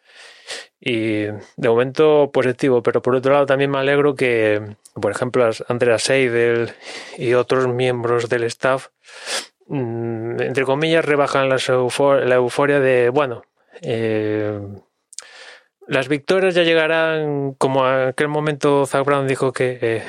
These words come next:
en McLaren, no sé cómo dijo, pero que los resultados llegarían de aquí a dos a siete años, una cosa así. Pues Andrea Seidel creo que el otro día dijo que, bueno, igual las victorias vienen en dos mil veintitrés. Que, bueno, pues aún falta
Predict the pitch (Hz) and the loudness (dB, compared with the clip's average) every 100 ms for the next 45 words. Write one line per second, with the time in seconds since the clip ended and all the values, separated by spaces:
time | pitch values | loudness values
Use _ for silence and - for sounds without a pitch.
0 | - - _ _ - 127 123 120 135 131 | -16 -20 _ _ -10 -6 -4 -2 0 2
1 | 131 127 120 139 147 127 117 113 117 - | 2 0 -2 -4 -2 -2 -2 -2 -2 -4
2 | 113 113 - 110 107 110 _ - - - | -4 -4 -2 -2 -2 -6 _ -20 -20 -20
3 | - 120 120 123 117 139 131 127 127 127 | -4 0 0 0 0 0 2 2 2 2
4 | 120 120 117 143 127 120 139 127 117 120 | 2 0 -2 0 0 2 0 0 -2 -4
5 | - 113 107 107 107 107 104 101 - - | -2 -2 0 -4 -4 -2 -4 -6 -12 -14
6 | - _ _ _ - - - 113 117 120 | -16 _ _ _ -20 -18 -6 -4 0 -2
7 | - 123 123 120 113 120 117 117 123 120 | 0 0 0 0 0 0 -2 0 0 0
8 | 113 120 120 107 107 127 127 110 117 139 | 0 -2 0 0 0 -4 -6 -4 0 2
9 | 160 160 147 - 165 160 156 151 151 139 | 2 0 0 2 2 4 2 0 0 0
10 | 127 139 127 120 - 107 104 101 - - | 0 0 0 -2 -4 -4 -2 -2 -4 -16
11 | _ - - - - - - _ - 123 | _ -20 -14 -12 -12 -14 -18 _ -8 -4
12 | 110 107 123 117 117 107 101 101 120 123 | -2 -2 -2 -2 -4 -4 -6 -2 2 2
13 | 123 123 110 107 | 0 -2 0 -2